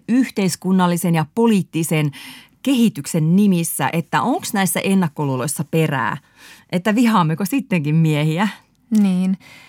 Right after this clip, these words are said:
Speaker 2: Ja siis vaikka tietenkään feminismin arvona ei liity mitenkään miesviha, niin me feministit, kun näitä asioita nyt pyöritellään ja omassa elämässämme näemme sen asian aika hyvin,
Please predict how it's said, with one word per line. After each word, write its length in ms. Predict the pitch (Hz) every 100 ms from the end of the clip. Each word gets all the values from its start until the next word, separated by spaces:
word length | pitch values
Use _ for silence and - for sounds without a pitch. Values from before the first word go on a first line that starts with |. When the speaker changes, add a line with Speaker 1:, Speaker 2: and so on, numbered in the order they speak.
| _
Speaker 2:
Ja 80 | 190
siis 200 | 190 208 - -
vaikka 400 | 226 277 269 -
tietenkään 680 | 196 180 165 151 143 143 160 - _ _ -
feminismin 580 | - 190 170 151 - 151 -
arvona 400 | 165 160 143 139
ei 160 | 147 147
liity 260 | 143 147
mitenkään 460 | 147 143 143 - 156
miesviha, 580 | 143 143 - 170 165 170 - - - -
niin 240 | 185 - _
me 100 | 196
feministit, 560 | 247 254 254 226 220 - - -
kun 140 | 196
näitä 220 | 185 -
asioita 300 | 185 185 175
nyt 120 | 156 -
pyöritellään 600 | 277 247 196 190 180 160
ja 80 | 160
omassa 340 | 185 185 170
elämässämme 500 | 160 151 - - 147
näemme 360 | 180 247 196 180
sen 240 | 180 170
asian 360 | 180 - 160 151
aika 160 | 147
hyvin, 400 | 170 226 208 180